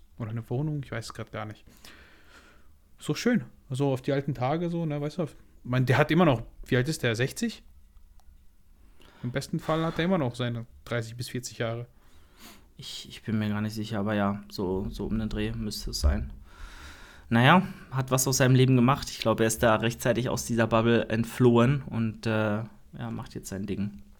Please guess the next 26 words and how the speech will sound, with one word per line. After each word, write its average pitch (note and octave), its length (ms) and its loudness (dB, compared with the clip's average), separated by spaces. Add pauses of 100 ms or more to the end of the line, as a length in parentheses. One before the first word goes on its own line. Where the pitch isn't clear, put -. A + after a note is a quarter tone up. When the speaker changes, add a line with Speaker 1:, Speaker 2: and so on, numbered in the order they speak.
(200)
Speaker 2:
Von - 120 -6
daher F2 360 -6 (720)
Speaker 1:
Ja, - 80 -8
Speaker 2:
ist - 80 -10
Speaker 1:
gut, - 80 -4
Speaker 2:
das - 40 -6
Speaker 1:
die - 80 -6
Speaker 2:
so - 60 -8
gut. - 80 -8
Speaker 1:
Frage D3 280 -4
ist: - 380 -6 (320)
Ist - 180 -6
es - 140 -8
lukrativer, D#3+ 500 -2
ne? B2+ 200 -6 (360)
Was - 200 -8
ist E3 120 -6
lukrativer D#3+ 560 -2 (140)
und B2+ 180 -6
was C3 200 -8
willst C3 160 -10
du - 20 -6
noch B2+ 140 -6
machen? E3 280 -6 (100)
Also C3+ 200 0
theoretisch E3 560 2